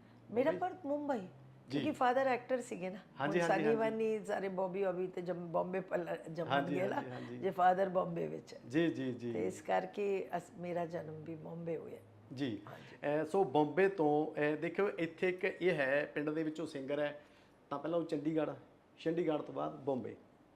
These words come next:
Speaker 1: ਹਾਂਜੀ।
Speaker 2: ਤੇ ਤੁਸੀਂ ਬੰਬੇ ਤੋਂ ਪੰਜਾਬ।
Speaker 1: ਹਾਂ।
Speaker 2: ਤੇ ਫਿਰ ਇਹ ਕਿਸ ਤਰ੍ਹਾਂ ਸਬੱਬ ਬਣਦਾ ਜੀ?
Speaker 1: ਇਹ ਵਾਹਿਗੁਰੂ ਦੀ ਮਰਜ਼ੀ ਸੀ ਕਿ ਮੈਨੂੰ ਜਿਹੜਾ ਗੁਰੂ ਸਾਹਿਬ ਨਾਲ ਬਣਨਾ ਸੀ,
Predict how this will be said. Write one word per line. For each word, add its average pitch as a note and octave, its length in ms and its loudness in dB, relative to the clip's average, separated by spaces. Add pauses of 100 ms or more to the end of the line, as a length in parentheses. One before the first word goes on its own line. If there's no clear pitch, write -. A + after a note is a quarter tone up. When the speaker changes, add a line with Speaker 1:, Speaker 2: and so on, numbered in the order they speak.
(160)
Speaker 1:
ਹਾਂਜੀ। E3 420 -8
Speaker 2:
ਤੇ D#3 80 0
ਤੁਸੀਂ A#3 600 0
ਬੰਬੇ E3+ 400 6
ਤੋਂ E3 400 2
ਪੰਜਾਬ। A2 440 -2 (240)
Speaker 1:
ਹਾਂ। - 240 -12 (260)
Speaker 2:
ਤੇ E3 120 2
ਫਿਰ E3+ 180 0
ਇਹ F#3+ 180 0
ਕਿਸ - 140 0
ਤਰ੍ਹਾਂ D3 220 -2
ਸਬੱਬ B2 240 -2
ਬਣਦਾ B2+ 220 -12
ਜੀ? - 60 -16 (600)
Speaker 1:
ਇਹ C#4+ 420 2
ਵਾਹਿਗੁਰੂ F#3 440 0
ਦੀ F3+ 140 -4
ਮਰਜ਼ੀ D#3 400 -8
ਸੀ - 260 -14 (360)
ਕਿ E3+ 120 -8
ਮੈਨੂੰ F#3 640 -4 (440)
ਜਿਹੜਾ E3 600 -4 (360)
ਗੁਰੂ E3+ 240 -6
ਸਾਹਿਬ F3 360 0
ਨਾਲ E3 340 -4
ਬਣਨਾ E3+ 500 -4
ਸੀ, D#3+ 360 -10